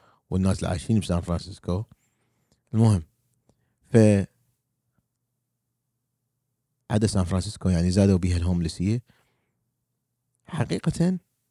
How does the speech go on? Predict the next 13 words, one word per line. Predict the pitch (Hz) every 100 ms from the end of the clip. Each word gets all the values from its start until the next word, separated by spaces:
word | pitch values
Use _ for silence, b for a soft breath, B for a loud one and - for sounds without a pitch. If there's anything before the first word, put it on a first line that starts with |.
| _ _ -
احنا | 170 110
كمية | 113 107 143 110
الهوملس | 95 107 143 170 185 - _ _ _ _ _ _ _
هي | 135 151
في | - 113
نزول | 107 98 107 127 - _ _ _ -
مو | 104
في | 98 117
ارتفاع. | - 135 160 143 - _ _ _ _ _ _ 120
اخ | 101 - _ -
بالارقام | 135 - 143 135
هاي، | 143 117 _ -
اخ | 160